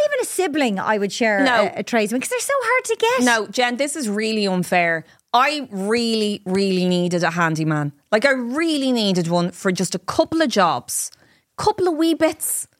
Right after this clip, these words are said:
Speaker 2: My, my dryer is kinda making this noise I know it shouldn't be making. It's tilting outwards. Fabio can't fix it. I need a painting hung on a wall. I need a couple of bits and bobs done. And I came to you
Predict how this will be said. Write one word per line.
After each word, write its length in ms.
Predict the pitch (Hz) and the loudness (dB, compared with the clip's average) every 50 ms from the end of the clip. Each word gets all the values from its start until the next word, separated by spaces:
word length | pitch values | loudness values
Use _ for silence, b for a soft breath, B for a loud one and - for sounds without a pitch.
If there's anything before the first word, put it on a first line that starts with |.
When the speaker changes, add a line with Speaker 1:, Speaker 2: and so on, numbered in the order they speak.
| _ _ _ _ _ _ | _ _ _ _ _ _
Speaker 2:
My, 200 | - 269 277 269 247 - 240 | 0 2 2 2 2 0 2
my 180 | 240 269 262 | 2 2 2
dryer 500 | 226 196 240 285 285 294 294 285 277 277 | 2 2 2 2 2 4 4 2 2 2
is 160 | 269 254 - | 2 0 -2
kinda 280 | - - 262 262 262 247 | -2 -2 0 0 2 2
making 340 | 240 240 247 233 - 233 233 | 2 2 0 0 0 0 0
this 200 | 233 220 - - | 0 0 -2 -2
noise 320 | 233 226 233 233 233 214 233 | -2 0 0 0 0 2 2
I 100 | 226 220 | 0 2
know 260 | 226 233 226 226 226 | 2 2 2 2 2
it 80 | 220 | 0
shouldn't 320 | 226 - - 233 220 226 202 | 0 -2 -2 0 2 2 0
be 100 | 233 226 | 2 2
making. 360 | 226 220 220 220 220 - 214 | 2 2 2 0 0 -2 -2
It's 180 | 214 202 - - | -2 -2 -4 -4
tilting 420 | - - 262 240 233 - - 226 220 | -4 -2 -2 -2 -2 -2 0 0 2
outwards. 480 | 214 214 208 - 214 208 202 196 - 208 - - - _ _ _ _ _ _ _ _ - | 2 2 0 0 0 -2 -2 -2 -4 -6 -6 -8 -12 _ _ _ _ _ _ _ _ -20
Fabio 420 | - - - 247 247 233 240 233 226 | -6 0 2 2 2 2 2 0 0
can't 280 | - 233 233 226 214 - | 0 -2 -2 -2 -2 -2
fix 240 | 233 226 - - - | -2 -2 -2 -2 -4
it. 260 | 233 208 - - - B B B B 302 311 359 330 302 277 B B - | -4 -4 -4 -6 -8 B B B B -12 -10 -8 -8 -8 -10 B B 2
I 80 | 240 240 | 2 4
need 200 | 247 269 277 262 | 4 4 2 2
a 40 | 254 | 0
painting 580 | - - - 247 247 262 277 269 - 254 254 233 | -2 -2 0 0 2 2 2 0 0 0 0 2
hung 260 | 214 233 233 233 233 | 2 0 0 2 0
on 80 | 226 | 0
a 60 | 220 214 | 0 0
wall. 600 | 196 196 208 226 226 220 220 220 226 226 214 B B 285 285 B B B | 2 2 4 4 4 2 2 2 0 0 -2 B B -12 -12 B B B
I 80 | 214 | 0
need 440 | 220 240 254 262 262 262 247 214 - - - - | 2 2 2 2 2 2 0 0 -4 -6 -4 -4
a 60 | 233 | -4
couple 340 | - - 466 523 - - 523 | -2 0 0 0 2 0 0
of 80 | 359 | 0
bits 300 | - 277 262 277 - - | 0 -4 -6 -4 -4 -2
and 100 | 320 311 | -2 0
bobs 380 | 247 277 294 330 381 370 - - | 2 2 4 2 2 0 -2 -4
done. 280 | - 220 202 180 170 - - | -2 0 0 0 0 0 0
And 100 | 277 311 | 2 2
I 100 | 370 440 - | 2 2 0
came 380 | - - 320 294 285 294 285 262 | -4 -2 0 0 2 2 0 0
to 140 | - - 233 | 0 0 0
you 280 | 196 175 160 143 139 | 0 2 0 0 -4